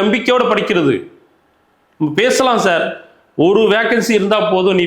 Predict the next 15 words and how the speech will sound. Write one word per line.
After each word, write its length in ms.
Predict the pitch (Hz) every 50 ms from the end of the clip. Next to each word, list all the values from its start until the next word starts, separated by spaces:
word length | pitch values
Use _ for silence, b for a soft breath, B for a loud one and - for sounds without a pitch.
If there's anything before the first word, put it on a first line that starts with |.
| - -
படி" 160 | 156 160 175 170
அப்படின்னு 220 | 156 151 143 151 143
சொல்லிட்டு. 300 | 135 117 120 117 107 101 - - - _ _ _ _ _ _ _ -
But 100 | 165 156 - - 185
ப்ராக்டிக்கலா 440 | 220 254 - - 220 214 233 233 202 196
யோசிச்சு 260 | 208 196 202 202 175 175
பார்க்கணும்ல. 420 | 160 143 147 143 123 117 117 110 98 - - - _ _ _ _ _ _ _ _ _ _ _ _ -
So, 60 | - 185 165
எல்லாமே 300 | 175 202 233 254 262 285 269 -
ஸ்கோர் 260 | - - 247 254 269 254 262
பண்ணி 140 | 226 233 240 233
வச்சிருப்பாங்க, 440 | 226 220 226 214 208 202 185 185 196 - - -
கடைசியில 300 | 190 196 214 202 233 233
வந்து 260 | 220 208 214 233 208 185
ஏதோ 100 | 180 226